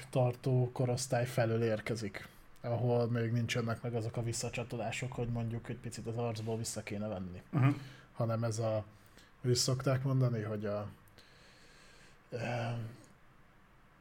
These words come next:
Speaker 1: interneten ke-, keresztül mindenki kemény, tehát a, azt mondok, amit akarok, mert úgyse tudod, hogy ki vagyok, hol vagyok, stb.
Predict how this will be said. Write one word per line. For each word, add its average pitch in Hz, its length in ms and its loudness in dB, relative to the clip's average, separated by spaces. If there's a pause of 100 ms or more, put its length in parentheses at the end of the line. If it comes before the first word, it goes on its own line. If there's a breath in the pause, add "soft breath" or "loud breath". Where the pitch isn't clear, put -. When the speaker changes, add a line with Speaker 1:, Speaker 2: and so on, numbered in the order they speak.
Speaker 1:
interneten 135 680 4
ke-, 143 260 0
keresztül 131 400 4
mindenki 127 360 4
kemény, 123 460 2
tehát 104 400 -4
a, 104 260 -4 (1500 soft breath)
azt 135 200 2
mondok, 135 240 6
amit 127 240 8
akarok, 123 340 0
mert 123 120 2
úgyse 127 220 4
tudod, 110 200 -4
hogy 107 160 -8
ki 127 100 -2
vagyok, 113 260 0
hol 113 200 -4
vagyok, 104 240 -2
stb. - 260 -10